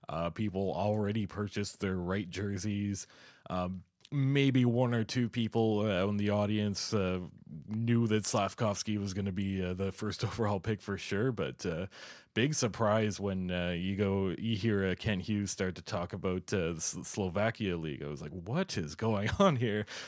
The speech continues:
Uh, just the sheer drama, uh, maybe some boos and a mixed reaction to start, but, uh, obviously Habs fans after a certain point really warmed up to the idea of Slafkovsky.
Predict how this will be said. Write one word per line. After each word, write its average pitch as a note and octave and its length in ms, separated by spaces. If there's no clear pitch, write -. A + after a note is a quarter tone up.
Uh, G2+ 220
just A#2+ 260
the G#2+ 100
sheer C3 380
drama, G#2+ 600
uh, G2+ 240
maybe B2 360
some A2 260
boos A2 420
and G2+ 120
a F#2+ 40
mixed G#2 380
reaction G#2 460
to F#2 100
start, F2+ 460
but, D2+ 320
uh, C#2+ 200
obviously D#2+ 400
Habs F2 320
fans F2+ 360
after F#2+ 340
a G2 60
certain F2+ 300
point G2 300
really A#2+ 300
warmed G#2+ 380
up G2+ 140
to G#2 120
the F2+ 160
idea E2+ 300
of E2 60
Slafkovsky. E2+ 960